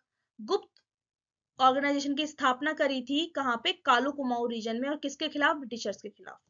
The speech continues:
ऑप्शन नंबर सी। Where did खती-, खटीमा फायरिंग हैपन? खटीमा फायरिंग कब होती है? When did खतीमा, खटीमा फायरिंग हैपन? वन सितंबर नाइनटीन नाइंटी फ़ोर, टू सितंबर नाइनटीन नाइंटी फ़ोर, थ्री सितंबर नाइनटीन नाइंटी फ़ोर या फ़ोर सितंबर नाइनटीन नाइंटी फ़ोर? गाइस,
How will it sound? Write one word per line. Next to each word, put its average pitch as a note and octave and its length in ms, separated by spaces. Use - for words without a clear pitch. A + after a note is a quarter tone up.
ऑप्शन A3 220
नंबर A3+ 200
सी। C4 320
Where F4 360
did G4+ 220
खती-, D4+ 400
खटीमा E4 440
फायरिंग C#4 480
हैपन? B3 360
खटीमा E4+ 420
फायरिंग D#4 500
कब F4 180
होती C#4 340
है? A3 120
When D#4+ 340
did F#4 160
खतीमा, C4+ 480
खटीमा C#4+ 340
फायरिंग C#4+ 540
हैपन? G#3+ 360
वन D4 200
सितंबर F4 500
नाइनटीन D4+ 280
नाइंटी D#4 240
फ़ोर, F4 380
टू G#4+ 140
सितंबर D#4 460
नाइनटीन C4+ 260
नाइंटी C4 240
फ़ोर, D4+ 380
थ्री G4+ 160
सितंबर D#4 440
नाइनटीन C#4+ 260
नाइंटी C#4 220
फ़ोर D#4 380
या D4+ 120
फ़ोर F4 260
सितंबर B3+ 420
नाइनटीन B3 260
नाइंटी A#3+ 220
फ़ोर? B3+ 200
गाइस, C4+ 440